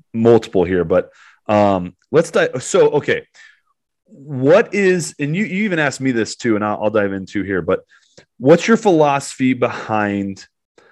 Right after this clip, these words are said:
somebody need, so, so we talk about pain, right? And I guarantee you there's a, at least one listener, and it's probably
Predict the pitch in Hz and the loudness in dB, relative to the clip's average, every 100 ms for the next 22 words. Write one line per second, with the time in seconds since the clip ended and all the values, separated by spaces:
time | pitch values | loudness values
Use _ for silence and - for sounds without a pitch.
0 | _ - - 151 151 147 131 131 120 127 | _ -6 0 4 6 4 2 -2 2 4
1 | 120 - 131 120 - _ _ 139 156 170 | 4 2 2 2 0 _ _ -4 -2 0
2 | 175 147 120 - - 90 78 80 90 - | -2 -2 -6 -6 -10 -8 -6 -4 -2 -4
3 | - - _ - 117 120 117 143 127 - | -10 -20 _ -4 0 0 2 2 0 0
4 | 123 113 110 104 110 107 101 - 113 110 | 2 2 2 0 0 -4 -10 -2 2 4
5 | 123 143 135 - 117 110 107 107 101 90 | 4 0 0 -4 -4 -4 -4 -6 -6 -10
6 | 80 76 _ _ _ _ _ _ _ _ | -10 -12 _ _ _ _ _ _ _ _
7 | - 95 92 - 117 101 95 95 95 82 | -12 -10 -8 -2 0 2 0 0 -2 -2